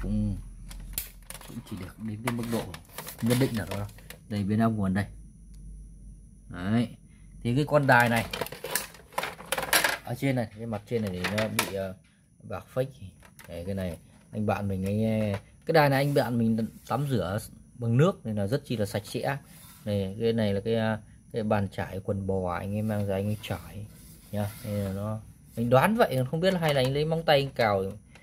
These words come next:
mình chẳng biết. Đây là như thế này. Hay là nguyên bản cái đài nó thế. Nếu mà anh bạn mà không lấy móng tay cào thì sorry anh bạn nha, nha. Anh, anh bạn mình ở trên, ờ, gì,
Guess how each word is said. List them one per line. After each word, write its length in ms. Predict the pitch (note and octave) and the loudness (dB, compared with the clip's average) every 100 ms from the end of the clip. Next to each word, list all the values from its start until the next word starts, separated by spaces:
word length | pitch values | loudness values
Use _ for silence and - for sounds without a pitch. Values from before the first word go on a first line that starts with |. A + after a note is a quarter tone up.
| - - - | -20 -20 -10
mình 140 | A#2+ A#2+ | -8 -2
chẳng 240 | G2 G2+ | -2 0
biết. 140 | C#3 - A2 | -2 -2 -6
Đây 160 | A2 | -4
là 60 | F#2 | -2
như 200 | G2+ G2+ | -2 -2
thế 60 | F#2+ | -2
này. 160 | G2 - - - - - - - - | -4 -10 -20 -20 -20 -20 -20 -20 -4
Hay 120 | B2+ | 2
là 60 | B2+ | 4
nguyên 260 | B2+ C3+ | 4 4
bản 200 | A#2+ F2+ | 4 2
cái 80 | A#2+ | 2
đài 220 | B2+ G2+ | 4 4
nó 80 | G#2+ G#2+ | 4 0
thế. 260 | C#3 E3 - - - - - - - - | -4 -6 -8 -20 -20 -20 -20 -20 -20 -6
Nếu 180 | C3+ D#3 | 2 6
mà 100 | D#3+ | 6
anh 140 | D3 | 6
bạn 200 | C#3 A#2 | 4 4
mà 60 | A#2+ | 0
không 180 | C#3 C3+ | 0 0
lấy 120 | C#3 | 2
móng 180 | D3+ D3 | 0 4
tay 120 | C3+ | 4
cào 280 | B2+ G#2+ G#2+ | 6 2 2
thì 60 | G#2+ A#2+ | 0 0
sorry 240 | C3+ B2+ | 0 2
anh 160 | A#2+ A#2+ | 0 0
bạn 200 | A2+ G#2+ | -2 2
nha, 140 | B2 - - - - | 2 2 -10 -12 -6
nha. 180 | G#2 G#2+ - - - - - - - - | -2 -2 -4 -16 -16 -18 -12 -10 -8 -6
Anh, 120 | A#2 | -2
anh 180 | A#2 A#2+ | 0 2
bạn 220 | A2 A2 | 2 2
mình 140 | G#2+ G#2 | 0 0
ở 60 | G2+ | 0
trên, 100 | A#2+ | 0
ờ, 420 | A2+ A2 G#2+ G#2 | 2 2 0 -2
gì, 140 | G2+ | -4